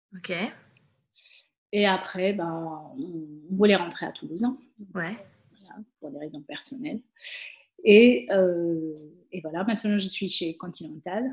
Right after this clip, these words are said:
Speaker 2: en tant qu'architecte système. Donc, je, je, je suis restée quand même dans le même domaine, on va dire.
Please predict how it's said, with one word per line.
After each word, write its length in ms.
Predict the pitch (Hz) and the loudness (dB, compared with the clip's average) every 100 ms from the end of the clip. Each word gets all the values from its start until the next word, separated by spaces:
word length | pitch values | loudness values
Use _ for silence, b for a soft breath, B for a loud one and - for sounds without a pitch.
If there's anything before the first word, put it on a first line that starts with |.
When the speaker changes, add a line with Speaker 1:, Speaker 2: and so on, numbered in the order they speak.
| - B B _ _ 170 | -8 B B _ _ -10
Speaker 2:
en 20 | |
tant 200 | 190 180 | -8 -8
qu'architecte 1120 | - 175 170 - - - - - 190 - 160 | -6 -6 -6 -6 -4 0 0 2 0 -2 -8
système. 600 | 160 - 170 - 208 208 175 | -6 -6 -6 0 2 2 -2
Donc, 140 | 160 | -8
je, 400 | - - 160 160 | -12 -10 -8 -8
je, 100 | 170 | -6
je 380 | - - - - | -8 -8 -10 -6
suis 160 | - 190 | -2 -2
restée 280 | 180 - | -4 -4
quand 140 | - 170 | -6 -6
même 180 | 185 170 | -8 -8
dans 140 | 160 | -10
le 180 | 165 170 | -12 -10
même 340 | 185 185 180 156 | -6 -4 -4 -6
domaine, 460 | - 175 180 214 | -6 -6 -2 0
on 60 | 208 | 0
va 140 | 175 | -4
dire. 200 | 165 220 | -6 -8